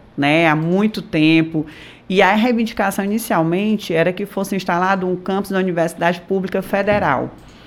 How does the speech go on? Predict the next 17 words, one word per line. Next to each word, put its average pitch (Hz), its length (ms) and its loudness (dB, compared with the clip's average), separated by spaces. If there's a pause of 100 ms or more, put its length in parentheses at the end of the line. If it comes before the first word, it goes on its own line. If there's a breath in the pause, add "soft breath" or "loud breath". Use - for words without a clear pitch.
(440 loud breath)
E 190 140 2
aí, 196 680 2
quando 190 400 2
eu 165 140 8
assumi 160 420 0
como 156 240 -2
deputada 151 680 0
estadual, 147 680 -2
o - 40 -4
primeiro 147 300 -2
mandato, 143 540 0 (500 loud breath)
eh, 139 200 -2
já 156 180 2
tinha 160 220 -2
tido 156 260 -8
várias 175 360 0
reuniões, 147 680 -2